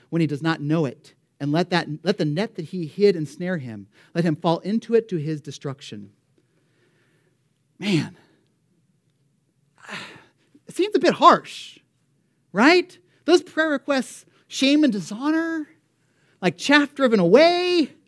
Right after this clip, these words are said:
"let destruction come." I mean, wow.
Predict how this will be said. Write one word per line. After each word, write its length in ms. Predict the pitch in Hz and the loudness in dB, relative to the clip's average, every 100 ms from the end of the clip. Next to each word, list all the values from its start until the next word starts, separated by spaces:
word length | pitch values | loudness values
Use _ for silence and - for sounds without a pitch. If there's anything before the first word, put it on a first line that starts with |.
| _ _ _ - | _ _ _ -6
"let 100 | - | -4
destruction 560 | 185 - 285 285 208 156 | -4 0 0 0 -8 -10
come." 580 | - 339 359 359 359 302 _ _ _ _ _ - 1077 - - _ _ - | -2 2 2 2 0 -4 _ _ _ _ _ -20 -8 -6 -6 _ _ -6
I 40 | |
mean, 220 | 247 233 151 _ _ _ | 0 0 0 _ _ _
wow. 480 | - 359 156 147 | -10 -6 -4 -4